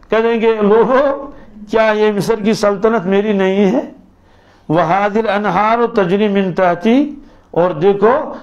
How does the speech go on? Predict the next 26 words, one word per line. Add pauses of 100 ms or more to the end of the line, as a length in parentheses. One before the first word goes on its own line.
(120)
नहरें
मेरे
<clears throat>
महल
के
सामने (640)
बह
रही
हैं (220)
और (320)
पूरा
जो
है
वो, (260)
अ,
शहर, (100)
इसमें
नहरें
हैं, (480)
गोया
ये
भी
जन्नत
है।
अफला
तुबसिरून,